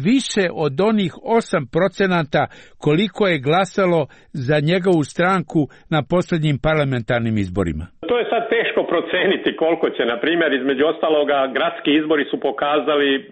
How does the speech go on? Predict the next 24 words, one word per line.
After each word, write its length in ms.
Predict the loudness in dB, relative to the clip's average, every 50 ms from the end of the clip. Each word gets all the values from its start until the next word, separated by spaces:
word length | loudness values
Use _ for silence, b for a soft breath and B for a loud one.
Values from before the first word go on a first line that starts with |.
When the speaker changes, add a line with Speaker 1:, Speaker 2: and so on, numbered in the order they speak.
| -12 _
Speaker 2:
potpuni 420 | -2 -2 -2 0 0 0 0 0 0
poraz 480 | 0 0 0 2 2 2 0 0 -2 -4 -10 -16 -14 -12 -6
Šešelja. 480 | -2 -2 -2 -2 -2 -6 -6 -6 -6 -10 -10 B B B B -6
Teško 360 | -4 -2 -2 -2 -2 0 0
je 220 | 2 2 0 0 0
sad 160 | 0 0 0 -2 -2
izmeriti 560 | -2 -2 -2 0 0 0 0 -2 -2 -4 -6
koliko 340 | -2 0 0 0 0 0 -2 -2 0
se 80 | -2 -2
ljudi 680 | 2 2 2 2 2 2 0 2 2 2 0 0 -2 -6 -12 -16 -14
divi 580 | -10 -4 -2 0 0 2 2 0 0 0 -4 -8 -16 -20 -14 -12 -10 -6
Šešelju. 460 | -4 -4 -4 -4 -4 -6 -6 -6 -8 -6
On 260 | -2 0 2 2 2 2
verovatno 640 | 2 2 2 2 2 2 0 -2 -4 -4 -4 0
u 40 | 2
ovoj 260 | 2 4 4 2 0 0 -2
situaciji 840 | -6 -4 -2 0 0 0 0 -2 -2 0 2 2 4 4 2 0 B B B B B B
više 560 | -12 -4 -2 0 0 0 0 2 2 2 0 -2 -6 -18 -20 -20 -10
doprinosi 760 | -2 0 0 0 0 0 0 2 4 2 2 0 0 -2 0
naprednoj 640 | 2 2 0 0 0 -2 -2 -2 0 0 0 0 0 -2
stranci 460 | -2 -2 -2 -2 -4 -6 -6 -4 -2
nego 280 | 0 0 2 0 0
svojoj 360 | 0 2 2 2 2 2 0 -2 -6
stranci. 380 | -10 -12 -12 -12 -12 -16 B